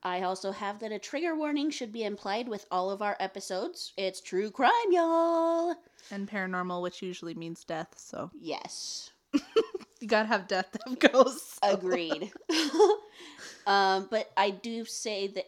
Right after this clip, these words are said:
Speaker 1: if it gets really bad or really graphic, I will give you a trigger warning, so.
Speaker 2: Or really, like, specifically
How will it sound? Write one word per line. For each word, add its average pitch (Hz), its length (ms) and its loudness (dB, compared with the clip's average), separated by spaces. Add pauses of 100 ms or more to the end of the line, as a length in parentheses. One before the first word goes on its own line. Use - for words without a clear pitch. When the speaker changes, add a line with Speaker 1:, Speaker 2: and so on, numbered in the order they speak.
Speaker 1:
if 196 220 -6
it 185 120 -10
gets 190 280 -6
really 208 320 -4
bad 208 440 0
or 175 160 -2
really 180 220 -2
graphic, 175 800 -4
I 170 140 -2
will 165 260 -4
give 170 160 -4
you 170 340 -4
a 160 360 -4 (120)
trigger 170 300 -8
warning, 156 480 -8 (380)
so. 151 400 -10 (400)
Speaker 2:
Or 202 100 -4
really, 185 260 0
like, 170 220 -8
specifically 151 1000 -12